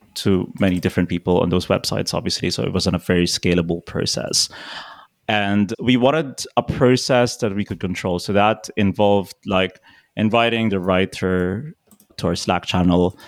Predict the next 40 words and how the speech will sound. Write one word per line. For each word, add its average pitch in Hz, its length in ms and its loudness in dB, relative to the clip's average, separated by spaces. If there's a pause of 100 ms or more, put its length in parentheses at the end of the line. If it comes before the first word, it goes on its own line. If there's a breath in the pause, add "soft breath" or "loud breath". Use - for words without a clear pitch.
(340 loud breath)
and 95 420 2
making 104 320 4
sure 95 320 2
that 90 400 0
there's 107 240 2
a 110 60 4
window 110 280 4
of 104 120 -2
time 101 380 2
where 95 100 4
they're 92 200 2
online 98 440 4
and 107 280 2
when 98 560 2 (300 soft breath)
we 101 160 0
can 101 180 -2
provide 92 600 -2 (180)
our 95 80 -2
feedback 131 480 2
on 104 80 4
their 92 120 2
writing. 92 580 0 (440 loud breath)
We 160 420 2 (400)
actually 143 320 4
took 151 160 0
advantage 120 540 2 (120)
of 110 200 2
an 113 140 -4
early, 104 400 2 (600)
not 135 240 4
an 135 80 -2
early 110 200 6
bug, 98 240 2
like 107 160 2
a, 104 220 4
a 104 80 4
two 117 220 0
thousand 104 440 4
twenty-two 101 440 2
bug 95 460 -2